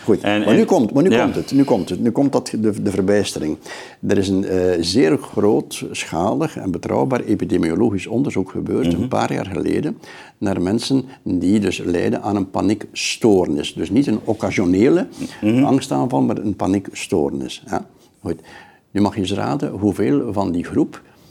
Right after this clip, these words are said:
Speaker 1: er beantwoorden aan de categorie non-fearful panic disorder. Dus om het in het Nederlands te zeggen, eh, mensen die angst, aan angst lijden en het niet beseffen.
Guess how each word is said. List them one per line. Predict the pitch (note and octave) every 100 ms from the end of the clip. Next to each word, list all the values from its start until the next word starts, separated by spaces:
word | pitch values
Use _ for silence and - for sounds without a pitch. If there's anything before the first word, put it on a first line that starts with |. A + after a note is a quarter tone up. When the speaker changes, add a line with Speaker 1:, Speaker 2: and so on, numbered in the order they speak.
| - _ _
Speaker 1:
er | - F#2
beantwoorden | F2+ G#2 C3 - C3+ C3+ B2+ -
aan | G2+
de | G2
categorie | G#2+ G2 F2 G#2 A#2 G2+
non-fearful | A2+ C#3+ C3+ - F2 - E2
panic | F2 E2+ D2 C#2+
disorder. | D2+ D2+ D#2 -
Dus | - -
om | F2
het | -
in | E2
het | F2
Nederlands | G2+ A2+ G#2+ -
te | G2+
zeggen, | G#2 G#2 -
eh, | F2+ F2 F#2+
mensen | G#2+ A2 A2 F#2+
die | E2+ F#2+ -
angst, | E2+ F#2 B2+ -
aan | - F#2+ D#2 D2
angst | - E3+ - -
lijden | F#2 F#2+ C3 A#2+
en | G2
het | F#2
niet | A2+
beseffen. | C#3+ - D2 -